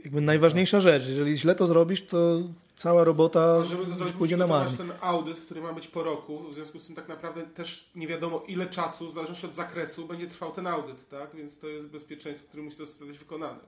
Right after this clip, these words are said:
Speaker 2: No i teraz jest pytanie właśnie, jak do tego podejść?
Speaker 1: Ale to teraz chcesz
Speaker 2: No
Speaker 1: odpowiedzieć
Speaker 2: nie,
Speaker 1: na pytanie?
Speaker 2: nie, nie, nie, nie chcę, nie chcę odpowiedzieć.
Speaker 1: Zapraszamy do lektury komentarza, o tak powiem,
Speaker 2: Tylko,
Speaker 1: tak?
Speaker 2: tylko
Speaker 1: Znaczy
Speaker 2: pokazuje rzeczywiście, to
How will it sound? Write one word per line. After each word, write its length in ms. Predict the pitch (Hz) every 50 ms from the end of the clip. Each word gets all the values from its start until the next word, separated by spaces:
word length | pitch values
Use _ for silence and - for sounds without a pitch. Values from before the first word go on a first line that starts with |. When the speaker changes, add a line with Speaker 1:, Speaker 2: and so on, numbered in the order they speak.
| _ _
Speaker 2:
No 80 | 156 151
i 60 | 147
teraz 280 | 147 - 151 151 151 -
jest 140 | 147 -
pytanie 460 | _ 156 147 - 151 147 147 151 156 156 160 160 165 165 170 170 170 _ _ _ _ _ _ _ _ _ _ _ _
właśnie, 360 | - 151 151 151 170 165 160
jak 160 | 165 170 170 170
do 80 | 175
tego 200 | 170 180 170 180
podejść? 520 | 175 170 135 113 104 101 - - - - _ _ _ _ _ _ _ _ _ _ _ _ _ _ _ _ _ _ _ _ _ _ _ _ _ _ _ _ _ _ _ _
Speaker 1:
Ale 180 | - - 113
to 120 | 117 - - 120 113 - _ _ _ _ _
teraz 280 | - - 131 123 131 -
chcesz 260 | - - 156 165 -
Speaker 2:
No 40 | -
Speaker 1:
odpowiedzieć 280 | - 190 - - 196 202 214
Speaker 2:
nie, 60 | 220 214
Speaker 1:
na 60 | 202
pytanie? 220 | - 160 185 196
Speaker 2:
nie, 60 | 196
nie, 140 | 196 208 196 190
nie, 340 | 208 - - - 175 -
nie 100 | - 240 - -
chcę, 140 | - 214
nie 200 | 196 220 247 254
chcę 120 | 247 - 214
odpowiedzieć. 240 | - - - 226 156
Speaker 1:
Zapraszamy 540 | 170 175 175 175 180 - 185 175 180 190
do 100 | 170 185
lektury 340 | 180 190 185 - 208 180 185
komentarza, 680 | 185 208 196 196 214 220 233 233 214 202 208 165 165 151
o 60 | 165
tak 240 | - 175 185 175 180 -
powiem, 340 | 175 165 151 - 147 147
Speaker 2:
Tylko, 240 | 151 - 214 208 208
Speaker 1:
tak? 100 | 214 214
Speaker 2:
tylko 280 | - 269 233 - - 214
Speaker 1:
Znaczy 100 | 220 - -
Speaker 2:
pokazuje 300 | 202 202 - 208 214 214
rzeczywiście, 640 | 190 202 190 - 208 202 202 208 208 - - 208 202
to 160 | 196 202 202